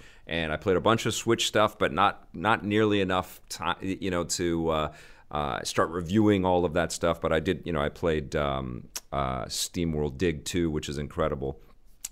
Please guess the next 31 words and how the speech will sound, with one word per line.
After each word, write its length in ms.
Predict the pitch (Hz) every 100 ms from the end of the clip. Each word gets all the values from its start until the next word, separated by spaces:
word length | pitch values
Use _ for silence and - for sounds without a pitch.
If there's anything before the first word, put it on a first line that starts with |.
| -
But 260 | 98 95 -
this 180 | 151 -
came 240 | 143 127
out, 220 | 120 110
this 120 | 123
game 220 | - 131 117
came 200 | 120 104
out 180 | 98
right 260 | 92 104 110
in 80 | 104
the 80 | 92
middle 320 | 104 101 90
of 100 | 71
all 180 | 73 69
of 80 | 65
that, 260 | 67 69 - - -
and 200 | 76 80
it 20 |
was 160 | 78 82
a 80 | 82
total 320 | 120 120 104
drag. 300 | 87 80 87
Everything 340 | 127 147 151
is 100 | 143
fine. 440 | - 113 107 104 101
The 60 |
insurance 340 | 90 - 104 -
covered 280 | 110 98
all 200 | 92 92
this 120 | 90 -
stuff, 440 | - 85 -